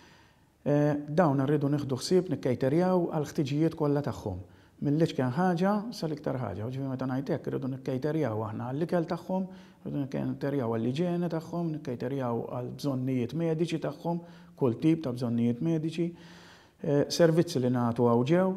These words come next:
servizzi li jingħataw barra mill-ħabs, pereżempju fil-każ ta' me-, ta' servizzi mediċi, ikollna servizzi li nagħtu hawnhekk, però servizzi oħra li ma nistgħux nagħtu hawnhekk u li jkollna ntuhom ġo sptarijiet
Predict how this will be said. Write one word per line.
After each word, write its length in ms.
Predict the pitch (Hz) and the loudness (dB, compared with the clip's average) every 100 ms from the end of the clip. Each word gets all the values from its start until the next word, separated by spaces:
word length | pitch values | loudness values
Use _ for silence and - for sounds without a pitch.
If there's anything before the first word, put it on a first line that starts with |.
| 175 | 0
servizzi 520 | 160 147 170 170 123 | 0 2 0 0 -2
li 80 | 120 | 0
jingħataw 340 | 117 117 117 127 | 0 0 0 2
barra 260 | 160 170 | 2 2
mill-ħabs, 520 | 160 110 127 160 156 - | 0 -2 0 0 -2 -6
pereżempju 440 | 113 123 117 117 | -6 -4 -6 -6
fil-każ 340 | 120 117 117 117 | -8 -6 -8 -6
ta' 80 | 120 | -6
me-, 100 | 120 - | -6 -6
ta' 500 | 120 117 120 120 123 - | -6 -4 -4 -6 -8 -10
servizzi 440 | - 117 120 - 127 | -6 -4 -6 -6 -2
mediċi, 460 | 170 165 170 202 208 - - - - | -2 -2 -2 -2 -4 -8 -20 -16 -8
ikollna 280 | 131 123 131 | -4 -2 0
servizzi 440 | 143 170 - 127 | 0 0 -2 -4
li 80 | 117 | -2
nagħtu 320 | 120 120 135 | -2 -2 0
hawnhekk, 360 | 151 196 214 208 | 2 2 2 -2
però 120 | 135 | -6
servizzi 400 | 143 139 143 - | -6 -6 -6 -4
oħra 240 | 135 156 175 | -4 -4 -4
li 120 | 151 | -4
ma 80 | 147 | -4
nistgħux 320 | 143 151 - | -4 -6 -4
nagħtu 240 | 117 117 | -4 -2
hawnhekk 300 | 127 160 180 | -2 -2 -2
u 80 | 135 | -4
li 80 | 123 | -6
jkollna 280 | 143 156 160 | -4 -4 -4
ntuhom 320 | 143 151 165 | -2 -2 -2
ġo 120 | 156 | -6
sptarijiet 520 | - 139 160 185 - | -6 -4 -2 -2 -4